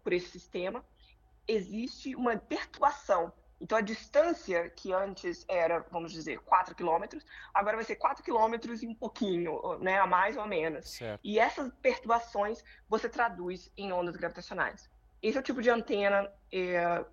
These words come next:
Speaker 1: que a gente usa pra detecção das ondas gravitacionais em si. Agora, pra astronomia tradicional, a detecção é feita através de telescópios, onde você tem um telescópio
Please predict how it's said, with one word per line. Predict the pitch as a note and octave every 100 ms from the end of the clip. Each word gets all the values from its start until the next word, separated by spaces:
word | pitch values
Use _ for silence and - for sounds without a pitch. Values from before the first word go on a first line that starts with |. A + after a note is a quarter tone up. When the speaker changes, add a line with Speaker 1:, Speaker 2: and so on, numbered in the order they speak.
| -
Speaker 1:
que |
a | F#3+
gente | F#3 G#3
usa | F3+ F#3+
pra | G3
detecção | F3+ F#3+ - F3
das | F#3
ondas | F3 G#3+
gravitacionais | G#3+ G3 F3+ - E3 D#3
em | E3
si. | F3+ D3+ - _ _ _ _ _ _
Agora, | G#3+ G#3 G3+
pra | G3+ C#4
astronomia | F4 - C4 B3 - G#3+ G3+ F#3+ F#3
tradicional, | F#3 A#3 A3 - F#3+ F3+ A3+ E3+ F#3+ - - -
a | G3
detecção | G#3 G#3+ - - G#3+ A#3
é | A#3+
feita | - F#3 G3
através | G#3+ A3 G#3 G3+
de | G3+
telescópios, | - C4+ - - D#3+ - A#2+ - - _ _ _
onde | F#3+ G3
você | G3 G3+ -
tem | - F#3 D#3+ D#3+ D#3+ - _ -
um | A3+ B3+
telescópio | - A3+ G#3 - - F3 F3 G3+